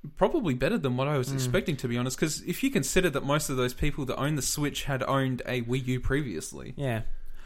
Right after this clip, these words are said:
Speaker 2: Well, um, it's, uh, f-, what was it? Seventy-five percent of the install base.
Speaker 1: Yeah.
Speaker 2: Whereas in the end, um, it had Mario Kart eight on Wii U had, uh,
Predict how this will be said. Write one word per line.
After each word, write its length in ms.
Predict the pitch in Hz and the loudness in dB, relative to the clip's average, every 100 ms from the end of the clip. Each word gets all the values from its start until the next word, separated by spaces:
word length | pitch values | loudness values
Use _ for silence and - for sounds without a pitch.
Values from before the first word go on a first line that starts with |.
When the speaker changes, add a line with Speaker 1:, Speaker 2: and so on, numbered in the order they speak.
| - | 0
Speaker 2:
Well, 300 | 160 165 160 - | 6 8 8 6
um, 600 | 147 156 156 156 151 - - - | 6 6 4 0 -4 -8 -8 -2
it's, 260 | 151 - | 0 2
uh, 320 | 165 151 147 143 | 4 6 6 2
f-, 580 | - - - - - - | -2 -12 -16 -18 -18 -14
what 80 | - | -10
was 120 | 120 | -6
it? 180 | 123 - - - - | -6 -6 -12 -14 -10
Seventy-five 720 | - - 156 151 - 143 139 | -2 0 2 2 4 4 4
percent 320 | 131 - 143 | 4 2 2
of 180 | 135 127 | 2 2
the 100 | 131 | 2
install 320 | 127 120 143 | 2 2 2
base. 460 | 139 165 220 - - - - - | 4 2 0 -8 -12 -16 -8 -2
Speaker 1:
Yeah. 160 | 214 - | -2 0
Speaker 2:
Whereas 360 | 135 135 131 131 - | 6 8 8 4 -2
in 160 | 147 | 2
the 140 | 143 139 | 4 4
end, 260 | 131 131 | 4 2
um, 420 | 113 113 113 107 - | 2 2 2 -2 -4
it 120 | 113 | -2
had 280 | 117 113 110 - - - - - | 0 -2 -2 -10 -14 -18 -20 -12
Mario 300 | - 127 120 120 | -2 2 2 2
Kart 160 | 120 120 | 0 4
eight 160 | 123 | 4
on 240 | 117 123 117 | 4 -2 0
Wii 160 | 117 | 0
U 220 | 113 117 110 | 0 0 0
had, 280 | 113 107 | -2 -2
uh, 600 | 110 104 101 98 - - | -4 -4 -4 -4 -8 -10